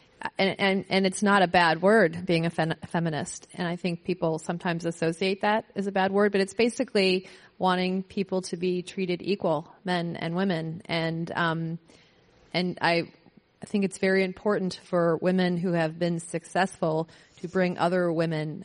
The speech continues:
up. And, you know, I try with, you know, Broadway Angels as well as a nonprofit called Project Glimmer to let at-risk girls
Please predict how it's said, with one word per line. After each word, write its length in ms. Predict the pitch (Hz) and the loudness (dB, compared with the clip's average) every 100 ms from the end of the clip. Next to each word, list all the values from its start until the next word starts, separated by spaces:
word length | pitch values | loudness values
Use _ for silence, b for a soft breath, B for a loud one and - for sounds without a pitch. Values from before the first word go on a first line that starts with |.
| - | 0
up. 300 | 190 98 - - _ - b b b b | 0 0 -6 -20 _ -20 b b b b
And, 460 | 180 180 175 170 170 | 0 2 0 -2 -4
you 260 | 170 190 | -4 -2
know, 120 | 170 143 | -2 2
I 180 | 170 185 | 2 2
try 380 | - 175 165 165 | 2 2 4 2
with, 180 | 165 - - | 0 -6 -12
you 60 | 156 | -10
know, 100 | 151 | -4
Broadway 380 | 165 165 165 | -2 -2 -2
Angels 520 | 160 196 196 196 185 170 | -2 0 2 0 0 -4
as 120 | - | -2
well 200 | 170 170 | 0 0
as 120 | 165 | 0
a 40 | |
nonprofit 600 | 175 160 160 170 165 - | -2 -2 -2 -4 -4 -6
called 220 | - 165 - | -6 -8 -4
Project 380 | 180 165 156 | -4 -4 -4
Glimmer 520 | 185 185 190 180 175 - b b b | -2 0 4 4 2 -2 b b b
to 260 | - 170 - | -8 -8 -6
let 200 | 170 175 - - - | -2 -2 -2 -20 0
at-risk 400 | 151 - 185 - | 2 2 0 -2
girls 380 | 202 190 180 175 | 2 2 2 -4